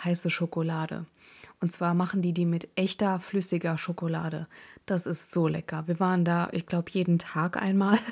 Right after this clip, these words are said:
<laughs> Und da kannst du dir dann auch so einen, so einen Schuss Espresso in den Kakao reintun lassen. Boah, ist das lecker. Mm,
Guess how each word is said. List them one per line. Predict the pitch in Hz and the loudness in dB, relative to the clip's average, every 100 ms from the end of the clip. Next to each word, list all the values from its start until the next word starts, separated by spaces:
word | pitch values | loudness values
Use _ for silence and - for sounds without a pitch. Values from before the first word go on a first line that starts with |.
| - | -2
<laughs> | 269 - _ - - - - - - | -2 -2 _ -18 -14 -12 -12 -12 -2
Und | 185 175 | 0 2
da | |
kannst | 180 196 208 | 2 4 4
du | 202 | 6
dir | 185 | 6
dann | 180 | 4
auch | 170 175 - | 4 0 -2
so | 180 | 0
einen, | 170 170 | 2 4
so | 175 | 2
einen | 160 | 0
Schuss | - 202 | 0 0
Espresso | 175 - - 202 - | 0 0 -2 0 0
in | 175 165 | 0 2
den | 160 | 0
Kakao | 170 170 175 165 | 0 -2 -2 0
reintun | 165 160 160 175 | 0 0 -2 0
lassen. | 165 165 160 196 196 - - _ - | 0 0 0 0 -2 -8 -20 _ -14
Boah, | 196 - | -8 -6
ist | 147 | -6
das | 156 - | -8 -8
lecker. | - - 170 156 - | -10 -8 -10 -10 -4
Mm, | 196 190 | 0 2